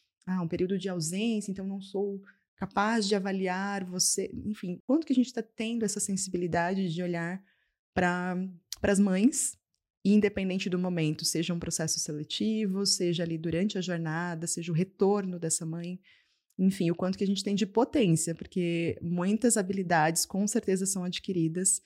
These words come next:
a partir do momento em que uma mulher se torna mãe, a partir de, enfim, de um processo de adoção, que seja.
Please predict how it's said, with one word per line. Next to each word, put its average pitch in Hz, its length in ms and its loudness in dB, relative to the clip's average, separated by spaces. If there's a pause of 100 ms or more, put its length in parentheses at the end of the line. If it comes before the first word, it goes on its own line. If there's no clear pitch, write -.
(760)
a - 80 0
partir 180 200 2
do 175 60 2
momento 175 300 0
em - 20 -2
que 175 100 -6
uma 180 160 -2
mulher 180 400 4
se - 100 -4
torna 165 240 -2
mãe, 180 380 0
a 180 40 0
partir 180 240 -6
de, 170 80 -2
enfim, 170 460 -2
de 160 140 -4
um 160 40 -2
processo 165 320 0
de 175 60 -2
adoção, 165 520 -2
que 170 120 -8
seja. 180 560 0